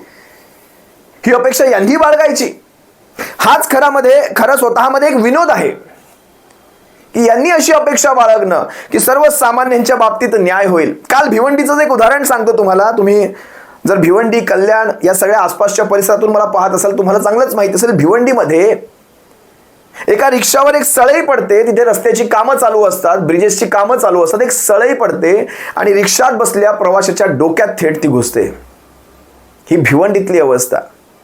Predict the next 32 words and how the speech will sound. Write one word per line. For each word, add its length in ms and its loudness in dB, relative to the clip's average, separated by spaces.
आता 180 0
रिक्षात 360 0
बसताना 420 0
सुद्धा 380 0
तिकडचे 360 0
रिक्षाचालक 480 0
म्हणतात, 340 0
"तुम्ही 340 2
हेल्मेट 300 2
घालून 300 0
बसा, 340 0
तुमच्या 240 0
जीवाची 420 2
काळजी 260 0
तुम्ही 280 0
घ्या." 120 2
ही 60 2
अशी 220 0
परिस्थिती 440 0
रिक्षात 300 0
बसताना. 480 -2
थेट 320 0
सळई 400 0
येते 220 0
वरून, 420 2
ते 60 0
रिक्षावर 360 0
काय 280 0
असतं, 200 -2
कवच 340 0
काहीच 340 0
नाही, 180 -2